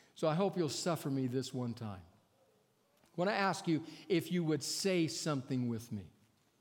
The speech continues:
I want you just to say these two words, "Right Church."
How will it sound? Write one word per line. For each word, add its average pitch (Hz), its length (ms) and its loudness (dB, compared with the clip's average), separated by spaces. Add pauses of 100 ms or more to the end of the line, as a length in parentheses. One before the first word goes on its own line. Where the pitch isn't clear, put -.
(500)
I 135 80 0
want 180 240 2
you 226 80 4
just 214 280 0
to 208 80 0
say 170 280 2
these 147 240 2
two 214 180 0
words, 113 580 -4 (600)
"Right 165 340 2
Church." - 600 -4